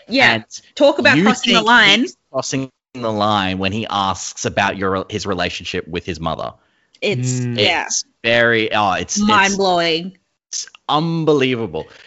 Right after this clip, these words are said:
Speaker 3: It's
Speaker 2: It's
Speaker 3: extremely hypocritical.
Speaker 2: extremely. And,
Speaker 1: <laughs>
Speaker 2: and
Speaker 1: No
Speaker 2: it's kind
Speaker 1: self-awareness.
Speaker 2: a part of it's like, yeah, are you self-aware? Has, like, have you always been this way, or did the money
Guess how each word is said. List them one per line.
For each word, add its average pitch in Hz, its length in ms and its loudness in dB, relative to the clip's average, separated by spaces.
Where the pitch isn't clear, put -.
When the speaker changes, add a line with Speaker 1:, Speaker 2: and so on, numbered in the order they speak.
Speaker 3:
It's 120 180 0
Speaker 2:
It's 131 100 -2
Speaker 3:
extremely 143 500 2
hypocritical. 117 840 -4
Speaker 2:
extremely. 120 760 -4
And, 113 320 0
Speaker 1:
<laughs> 233 40 -6
Speaker 2:
and 247 240 4
Speaker 1:
No 247 100 4
Speaker 2:
it's 254 160 0
kind 240 140 2
Speaker 1:
self-awareness. 208 640 0
Speaker 2:
a 143 100 2
part 165 300 2
of 175 60 2
it's 131 180 -2
like, 120 260 -2
yeah, 143 340 2
are 107 140 -4
you 147 240 -4
self-aware? 123 720 2
Has, 98 260 -4
like, 107 300 -6
have 123 240 -2
you 123 140 -2
always 123 340 -2
been 156 160 -4
this 156 180 -6
way, 151 200 0
or 113 160 0
did - 180 -10
the 104 60 -2
money 104 360 -2